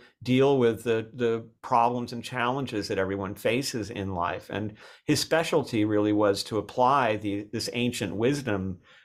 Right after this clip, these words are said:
that he had studied all his life to practical modern day problems. And, but that changes the nature of, of what he's teaching and what, and what's possible there. And so I'm sure he would say,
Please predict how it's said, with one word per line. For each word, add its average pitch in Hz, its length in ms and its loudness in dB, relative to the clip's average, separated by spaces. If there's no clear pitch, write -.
that 107 120 2
he 107 80 2
had 101 120 0
studied 104 340 2
all 98 260 4
his 98 180 -2
life 98 400 2
to 123 300 -2
practical 110 800 0
modern 101 440 -2
day 92 220 -4
problems. 107 800 -2
And, 104 540 -2
but 139 160 0
that 156 160 2
changes 170 520 -2
the 120 120 0
nature 120 520 0
of, 92 220 -6
of 104 340 -2
what 113 220 0
he's 104 240 -10
teaching 143 540 -8
and 98 120 0
what, 101 280 2
and 98 260 0
what's 104 220 -2
possible 127 800 -2
there. - 320 -8
And 110 220 -2
so 113 480 4
I'm 117 120 -2
sure 151 180 2
he 131 180 4
would 139 160 2
say, 101 420 2